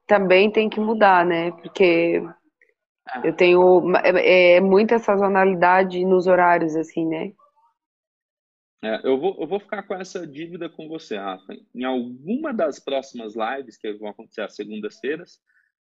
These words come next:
Speaker 2: eu vou precisar fazer uma live de tabela de preço. E aí eu vou pôr pra votação lá na comunidade, eu falo, "Ó, quero que vocês votem nas próximas", aí vocês vão poder votar e a gente vai ver qual que, qual que vem primeiro.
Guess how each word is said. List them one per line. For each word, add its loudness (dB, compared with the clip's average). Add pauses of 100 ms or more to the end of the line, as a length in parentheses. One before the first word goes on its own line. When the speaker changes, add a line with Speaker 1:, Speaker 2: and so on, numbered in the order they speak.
(440)
Speaker 2:
eu -2
vou -4
precisar -12
fazer -12
uma -14
live -12
de -20
tabela -12
de -20
preço. -16 (560)
E -4
aí 2
eu -2
vou -6
pôr -12
pra -10
votação -12
lá -12
na -16
comunidade, -4
eu -8
falo, -10
"Ó, -6 (320)
quero -14
que -20
vocês -12
votem -10
nas -20
próximas", -10
aí -16
vocês -20
vão -16
poder -8
votar -8
e -14
a -20
gente -20
vai -6
ver -4
qual -6
que, -14 (240)
qual -4
que -18
vem -12
primeiro. -14